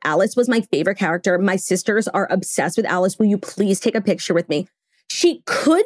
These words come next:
not have been kinder. She did not act weird at all.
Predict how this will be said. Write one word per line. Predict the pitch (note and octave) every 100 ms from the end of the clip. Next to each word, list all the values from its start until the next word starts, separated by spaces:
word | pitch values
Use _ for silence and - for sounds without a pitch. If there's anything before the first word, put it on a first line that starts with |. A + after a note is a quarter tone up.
| C5
not | D4 G#3 A3+
have | A#3+ F#3+
been | G3 F3+ F#3+
kinder. | G3 D#3+ C3 G#3 B3 F#4+ - _ -
She | -
did | B3 C4
not | A3 G#3 A3 -
act | F4 -
weird | D4 D4+
at | F4
all. | - F3 F#3 F3+